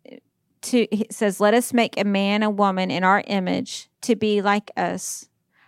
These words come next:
Let them reign over the fish of the sea, the birds of the air, the livestock, over the creatures that creep along the ground." And over the wild animals.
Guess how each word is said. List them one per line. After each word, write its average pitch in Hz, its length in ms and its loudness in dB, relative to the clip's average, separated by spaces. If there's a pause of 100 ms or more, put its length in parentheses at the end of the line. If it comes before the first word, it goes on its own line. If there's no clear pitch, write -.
Let 233 240 4
them 233 240 2
reign 254 500 2
over 233 300 4
the 220 120 2
fish - 300 0
of 226 60 -4
the 247 100 0
sea, 190 520 -2
the 196 120 -6
birds 190 300 -2
of - 60 -20
the - 200 -14
air, 175 300 -2
the 185 120 -14
livestock, 196 680 -2
over 202 180 -2
the 202 140 -6
creatures 175 580 -6
that - 180 -10
creep 196 320 -4
along 190 220 -2
the 190 80 -10
ground." 175 480 -8 (580)
And 196 100 0
over 185 180 2
the 190 100 -6
wild 190 240 0
animals. - 760 -10